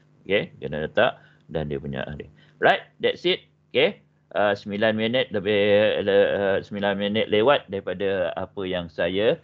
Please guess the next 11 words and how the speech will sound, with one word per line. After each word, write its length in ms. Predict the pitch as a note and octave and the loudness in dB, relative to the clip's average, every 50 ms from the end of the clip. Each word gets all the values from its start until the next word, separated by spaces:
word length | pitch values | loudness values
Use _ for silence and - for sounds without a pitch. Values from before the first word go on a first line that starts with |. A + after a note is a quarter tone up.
| _ - - _ _ - | _ -20 -20 _ _ -6
uh, 400 | D2+ F2 E2+ E2+ E2+ F2 F2 E2 | -2 0 0 0 0 0 -2 -2
saya 240 | - F#2+ F2+ F#2 F2+ | -2 -2 0 0 -2
peruntukkan 840 | - - F2 F2+ F#2 F#2 - F2+ F#2 - - - A#2 B2 D3 D#3+ - | -2 -4 -6 -6 -6 -4 -6 -6 -6 -4 0 4 4 4 4 0 -8
semalam. 720 | _ - - G2 F#2 F2 F2 F2 F2+ G2 A#2+ B2+ C#3 D3+ E3 - _ _ _ - | _ -20 -12 -8 -4 -2 -2 -2 0 2 4 4 4 4 2 -6 _ _ _ -8
Lebih 240 | A2+ C3 C3+ C3 - | -6 -6 -6 -4 -4
kurang 160 | D3+ B2+ A#2+ | -4 -4 -2
sama 240 | B2 G#2+ G#2 G2+ F2+ | -2 -4 -4 -4 -8
juga, 160 | F2+ D#2+ D2+ - _ - - _ | -8 -8 -10 -10 _ -20 -20 _
sembilan 320 | - E2+ F2 F2+ F2+ F2+ | -18 -14 -6 -6 -6 -6
minit 320 | F2+ F2 F2+ F2 D#2 - | -6 -8 -8 -10 -10 -10
juga. 160 | - E2 D2 | -12 -14 -14